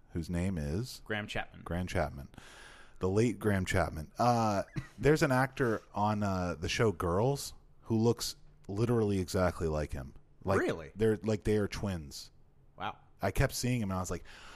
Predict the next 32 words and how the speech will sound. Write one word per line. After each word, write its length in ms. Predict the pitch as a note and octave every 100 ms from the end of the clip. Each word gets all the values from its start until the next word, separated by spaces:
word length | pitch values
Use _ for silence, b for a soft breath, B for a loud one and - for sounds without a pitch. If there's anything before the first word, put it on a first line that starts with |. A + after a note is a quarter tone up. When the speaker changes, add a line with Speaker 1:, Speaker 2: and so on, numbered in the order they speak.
| B -
Speaker 1:
"Who 100 | G#3+
does 80 | A3
this 80 |
guy 120 | - D#3+
remind 340 | G#2+ G2 C3+
me 60 | F2+
of?" 140 | D#2
And 100 | -
I 100 | A2+ A2+
was, 80 | -
I 80 |
finally 320 | G#2+ B2+ C3 A2+
realized, 480 | A2 A2+ F#2 F2+ F#2+
and 80 |
I 40 | F#2+
was 100 | F#2+
like, 140 | G#2+
"Oh, 100 | B2
yeah, 220 | C#3+ D3 F#2
it's 160 | -
that 180 | A#2+ G#2+
guy 200 | A2 A2+
from 200 | - G2+
Girls," 320 | F#2+ F#2+ E2+
and 100 | F2
I 40 | F2
don't 200 | E2+ D#2+
remember 220 | D#2 D2
his 140 | C#2+
name. 160 | D#2+ D2+
But 100 | D2
he, 120 | A#2